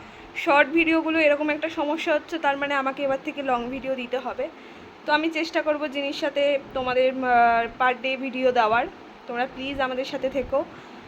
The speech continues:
আর ভিডিওটা ভালো লাগলে অবশ্যই কমেন্ট করো, আর আমার যে সমস্যাটা তোমাদেরকে বললাম সেটা একটু প্লিজ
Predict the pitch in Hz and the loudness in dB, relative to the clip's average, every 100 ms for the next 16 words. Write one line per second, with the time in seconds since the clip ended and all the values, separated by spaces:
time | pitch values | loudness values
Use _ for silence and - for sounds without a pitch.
0 | - 254 262 269 262 269 285 285 262 269 | -4 0 0 0 0 2 2 4 4 4
1 | 269 285 262 285 320 285 254 285 320 285 | 2 2 2 0 -2 0 0 0 2 2
2 | 247 311 381 - - - 277 269 269 294 | 4 2 -2 -14 -10 0 4 6 6 2
3 | 311 320 302 277 294 311 302 269 262 269 | 0 -2 -2 -2 -2 0 0 0 0 0
4 | 277 254 247 254 392 - - - - - | -2 -2 0 -2 -2 -10 -20 -20 -20 -20
5 | - - - - - - - 294 285 277 | -20 -20 -20 -20 -18 -8 -2 4 4 4
6 | 320 320 - 302 359 | -2 -4 -2 2 2